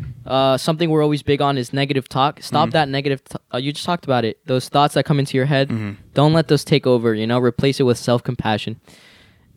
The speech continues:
Speaker 1: And something I, uh, I saw too was, what happens when a friend tells you they're going through something, they, they feel guilty, or they say, "Lewis, I'm just so bad. I'm a bad
Speaker 2: Mm-hmm.
Speaker 1: person. I do this." The, the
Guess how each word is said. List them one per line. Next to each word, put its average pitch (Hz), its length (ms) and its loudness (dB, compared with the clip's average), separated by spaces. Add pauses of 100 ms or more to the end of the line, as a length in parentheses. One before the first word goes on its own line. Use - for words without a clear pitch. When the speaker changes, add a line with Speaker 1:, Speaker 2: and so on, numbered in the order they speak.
Speaker 1:
And 175 500 0 (580)
something 208 320 0
I, 196 120 2 (100)
uh, 147 220 2
I 143 100 2
saw 190 220 0
too 190 260 -2
was, 170 360 0
what 165 220 0
happens 214 320 -2
when 208 100 2
a 147 80 2
friend 170 380 -2
tells 160 340 0
you 156 260 0 (800)
they're 156 160 0
going 147 300 0
through 135 140 -4
something, 120 380 -4
they, 113 200 0
they 131 180 -4
feel 151 280 0
guilty, 143 420 0
or 135 320 2 (240)
they 139 240 0
say, 143 240 0
"Lewis, 151 400 0
I'm 151 140 -4
just 147 240 -4
so 170 220 0
bad. 147 400 -2
I'm 147 100 -2
a 139 80 2
bad 147 260 -2
Speaker 2:
Mm-hmm. 107 100 -10
Speaker 1:
person. 143 320 0
I 139 60 0
do 139 160 -2
this." 139 320 -2 (680)
The, 147 120 2 (140)
the 156 160 0